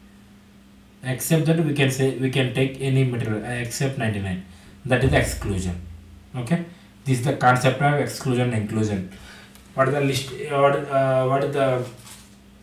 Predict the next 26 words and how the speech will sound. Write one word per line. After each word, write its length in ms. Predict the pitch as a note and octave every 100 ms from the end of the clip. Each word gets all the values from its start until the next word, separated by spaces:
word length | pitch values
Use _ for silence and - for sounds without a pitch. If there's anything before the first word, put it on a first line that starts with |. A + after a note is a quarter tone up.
| - -
what 120 | C#3
is 60 |
the 60 | D3+
listing? 540 | C3+ B2+ F3+ G#3 - - - - - - -
Listing 480 | C3 B2 - D3+ D#3
means 400 | G#3+ - - - C3
just 280 | C#3+ C#3+ D3+
we 140 | C#3+
are 80 | C3+
listing 440 | B2+ - C#3+ D3
the 200 | D3 C#3+
materials 640 | B2 A#2 C3 C3 C3+ - -
to 160 | C3
particular 440 | - A2+ - B2 A2
customer. 600 | G#2+ - A#2 F3 - - - - - -
So 260 | - G#3
the 160 | E3 -
customer, 400 | C#3 C3 D3+ D3+
uh, 200 | C#3 - - - - -
he 180 | C#3 -
can 340 | D#3 C#3 C3
buy 160 | C#3+ F#3
only 320 | C#3 D3 E3+ E3+
that 240 | G#2+ -
material. 360 | G2+ F#2 F#2 F#2 - -
Exclusion, 760 | - - - E3+ E3 G#3+ -